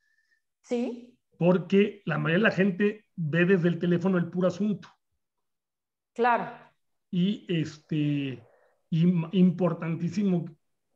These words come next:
Speaker 2: no, no empezar por un asunto de renovación póliza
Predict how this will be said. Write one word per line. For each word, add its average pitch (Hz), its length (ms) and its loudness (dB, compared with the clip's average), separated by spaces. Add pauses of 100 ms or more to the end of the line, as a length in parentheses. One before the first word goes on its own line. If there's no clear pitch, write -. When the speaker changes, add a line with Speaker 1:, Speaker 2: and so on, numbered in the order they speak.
(140)
Speaker 2:
no, 185 560 0 (760)
no 202 220 6
empezar 220 460 2
por 220 120 0
un 233 100 2
asunto 214 460 0
de 175 340 -2 (220)
renovación 180 720 2
póliza 226 600 0